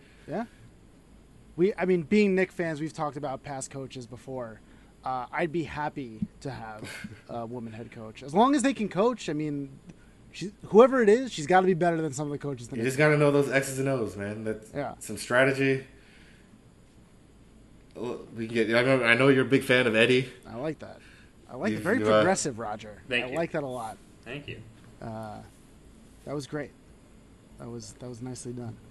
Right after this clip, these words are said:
Speaker 1: What's, what's the last one? Such a smart guy.
Speaker 3: Uh,
Speaker 1: I'm
Speaker 3: I'd
Speaker 1: glad,
Speaker 3: like to
Speaker 1: I'm
Speaker 3: see
Speaker 1: really
Speaker 3: more
Speaker 1: glad you're
Speaker 3: Division
Speaker 1: here.
Speaker 3: One lacrosse programs as well.
Speaker 2: <laughs>
Speaker 3: I think we're at, like,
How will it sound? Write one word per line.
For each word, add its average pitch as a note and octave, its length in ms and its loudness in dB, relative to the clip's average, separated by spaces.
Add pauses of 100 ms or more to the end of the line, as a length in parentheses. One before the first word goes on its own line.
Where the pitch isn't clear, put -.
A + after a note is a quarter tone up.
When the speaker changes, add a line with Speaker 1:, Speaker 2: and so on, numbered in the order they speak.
(160)
Speaker 1:
What's, F#3+ 220 0
what's A3 180 2
the B3 80 0
last G3 360 -2
one? G#2+ 180 -12
Such A3+ 180 -6
a - 60 -8
smart F3+ 300 -4
guy. A#2 200 -10 (100)
Speaker 3:
Uh, C#3+ 40 -4
Speaker 1:
I'm D3 60 0
Speaker 3:
I'd C#3+ 80 2
Speaker 1:
glad, C#3+ 120 2
Speaker 3:
like - 180 2
to C#3+ 60 -2
Speaker 1:
I'm F#3+ 60 2
Speaker 3:
see A#3 80 4
Speaker 1:
really D4+ 120 6
Speaker 3:
more A3+ 80 4
Speaker 1:
glad A3 100 6 (100)
you're C3+ 100 2
Speaker 3:
Division C3+ 180 -2
Speaker 1:
here. B2 80 2
Speaker 3:
One B2 140 2
lacrosse A2 400 -4
programs F#2+ 640 -12
as G2+ 220 -12
well. F#2+ 100 -4
Speaker 2:
<laughs> - 720 -4
Speaker 3:
I - 880 -6
think C3+ 220 -2
we're C3 80 -2
at, B2+ 140 0
like, A#2+ 200 -6